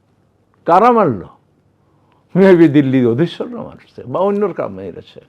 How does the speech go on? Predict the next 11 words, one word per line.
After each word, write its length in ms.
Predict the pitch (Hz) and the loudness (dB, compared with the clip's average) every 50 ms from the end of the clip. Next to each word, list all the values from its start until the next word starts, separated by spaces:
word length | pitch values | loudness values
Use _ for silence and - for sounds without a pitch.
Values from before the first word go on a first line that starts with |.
| _ _ _ - | _ _ _ -8
we 100 | - 190 | -6 -4
don't 180 | 214 370 370 359 | -4 -6 -8 -12
know। 140 | 349 - 254 - _ _ _ _ _ _ _ _ _ _ _ _ _ _ _ _ _ _ _ _ _ _ _ _ _ _ _ _ _ - - - - | -14 -16 -18 -20 _ _ _ _ _ _ _ _ _ _ _ _ _ _ _ _ _ _ _ _ _ _ _ _ _ _ _ _ _ -20 -20 -10 -2
সেই 500 | - 156 170 185 190 214 220 226 226 226 - - _ _ _ _ _ _ _ _ _ _ _ _ _ _ _ _ _ _ _ _ _ _ _ _ _ _ _ _ _ _ _ _ _ _ _ _ | 2 6 6 8 8 6 6 2 -2 -4 -6 -12 _ _ _ _ _ _ _ _ _ _ _ _ _ _ _ _ _ _ _ _ _ _ _ _ _ _ _ _ _ _ _ _ _ _ _ _
স্বৈরাচার, 580 | - - 147 175 196 208 196 165 165 92 71 - - _ _ _ _ _ _ _ _ _ _ _ _ _ _ _ _ _ _ _ _ _ _ - | -4 2 4 6 6 6 6 4 2 0 0 -6 -18 _ _ _ _ _ _ _ _ _ _ _ _ _ _ _ _ _ _ _ _ _ _ -10
উনি 180 | 104 117 156 190 | -8 -6 -6 -4
কিছু 200 | 190 196 208 202 | -6 -6 -6 -4
ভালো 240 | 165 170 180 190 175 | -2 0 0 0 0
কাজ 180 | 190 175 175 | -2 -2 -4
করতেই 340 | - - 151 127 - 175 160 | -4 -8 -6 -2 -2 -2 -2
পারে, 220 | - - - - | -2 -4 -12 -20